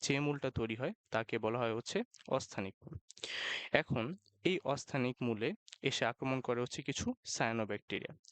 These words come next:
যেমন হচ্ছে আমাদের নস্টক এবং অ্যানাবিনা। এই নস্টক এবং অ্যানাবিনা নামক যে সায়ানোব্যাকটেরিয়াগুলো আছে তারা হচ্ছে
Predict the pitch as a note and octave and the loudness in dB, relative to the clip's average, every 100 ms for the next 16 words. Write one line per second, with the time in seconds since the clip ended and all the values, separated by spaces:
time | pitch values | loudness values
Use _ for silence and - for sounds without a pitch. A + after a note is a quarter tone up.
0 | - - B2 A2+ B2 B2 - B2 B2 B2+ | -12 2 2 4 0 -2 0 2 2 2
1 | A2 A2+ - D#3 - B2+ D#3 - A#2+ A2+ | 2 0 0 -2 -2 -2 -2 -2 -2 0
2 | A2 G2+ - - B2 A2 A#2+ - F3 - | -2 -6 -6 0 2 2 0 0 -2 0
3 | D3 C3+ B2 B2+ C#3 C#3 B2 A#2 A#2+ A#2+ | 0 2 0 0 0 0 2 0 -2 -4
4 | A#2 G#2+ A2 A#2 A2+ - A2+ G#2 G2 G2+ | -2 0 2 2 0 0 0 0 0 -2
5 | - F3 - - - - - A2+ A#2+ B2+ | 0 -2 -2 -12 -12 -6 2 4 4 2
6 | - | 0